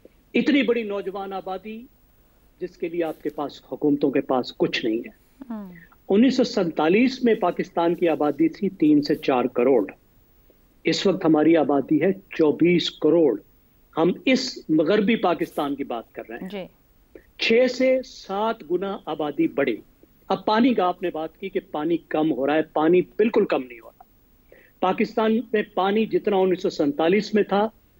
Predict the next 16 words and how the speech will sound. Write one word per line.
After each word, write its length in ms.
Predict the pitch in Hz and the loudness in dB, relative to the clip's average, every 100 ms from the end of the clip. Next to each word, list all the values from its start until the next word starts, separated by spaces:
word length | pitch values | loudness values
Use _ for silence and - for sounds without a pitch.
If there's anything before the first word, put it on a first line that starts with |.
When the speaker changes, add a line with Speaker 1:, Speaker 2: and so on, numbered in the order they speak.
| _ | _
Speaker 1:
आज 300 | 160 180 220 | -2 0 0
भी 140 | 190 233 | -2 -4
उतना 280 | 226 214 208 | -4 -6 -6
है, 220 | 185 214 - - | -6 -8 -10 -6
पाँच 240 | 180 180 | -4 -4
साल 180 | 190 170 | -4 -4
बाद 240 | 147 147 | -2 -4
भी 140 | 143 135 | -4 -6
उतना 260 | 120 123 | -6 -8
होगा। 260 | 107 110 - _ _ _ _ _ _ _ _ _ _ _ _ _ - | -8 -12 -14 _ _ _ _ _ _ _ _ _ _ _ _ _ -2
फिर 140 | 180 | 0
क्या 160 | 180 190 | 2 2
मसला 320 | 180 - 175 | 2 0 -2
है? 160 | 170 220 _ _ _ _ | -2 -4 _ _ _ _
मसला 460 | - 175 - 214 208 | -4 -4 -2 -2 0
है 240 | 190 208 | 2 0